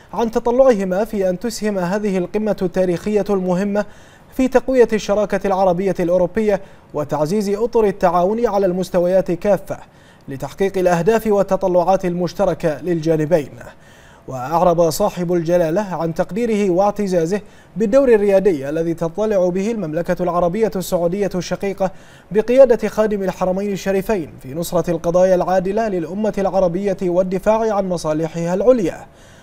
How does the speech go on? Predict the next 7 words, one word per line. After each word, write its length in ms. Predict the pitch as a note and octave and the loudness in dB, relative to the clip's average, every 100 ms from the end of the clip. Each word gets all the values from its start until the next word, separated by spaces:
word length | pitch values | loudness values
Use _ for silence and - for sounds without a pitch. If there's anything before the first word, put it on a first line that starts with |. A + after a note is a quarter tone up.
| - - | -20 -16
والحرص 380 | C3 F3 F3 | -8 -4 -2
الدائم 520 | F3 D#3+ G#3 G3 F#3 E3 - - - | -2 2 4 4 2 -2 -10 -20 -10
على 200 | A3+ B3+ | 0 2
توحيد 400 | A3+ G#3+ F#3 A3+ | 4 0 0 0
الجهود 540 | G#3+ G3 F3+ F3 G#3 G3+ | 0 0 0 2 0 0
والمواقف 720 | G3 F#3+ F3+ F3+ G3 G3+ F#3 | 2 2 2 2 2 -2 -4
العربية 640 | F3+ E3+ F#3 F3 F#3+ F3 | -4 0 -2 0 0 0